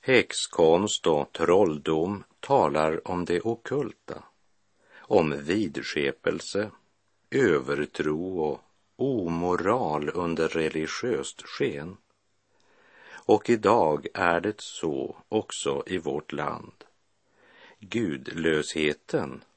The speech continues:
är inte längre ateistisk, men religiös. Det är inne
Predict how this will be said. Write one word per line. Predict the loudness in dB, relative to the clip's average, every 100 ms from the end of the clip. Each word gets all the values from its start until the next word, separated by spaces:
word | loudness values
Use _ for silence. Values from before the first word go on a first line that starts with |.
| _ 0
är | 2
inte | 2 2 2
längre | 2 2 0 -2 -2
ateistisk, | -2 -2 -2 -6 -8 -12 -16 -10 -10 -8 -10 -6
men | -4 -4 -6 -6
religiös. | -4 -4 -4 -4 -4 -4 -2 -4 -8 -20 -20 _ _ _ _ _ _ _ -20 -14 2
Det | 6
är | 6 6 2 -4 -8 -6
inne | -2 -2 -2 -4 -4 -2 -4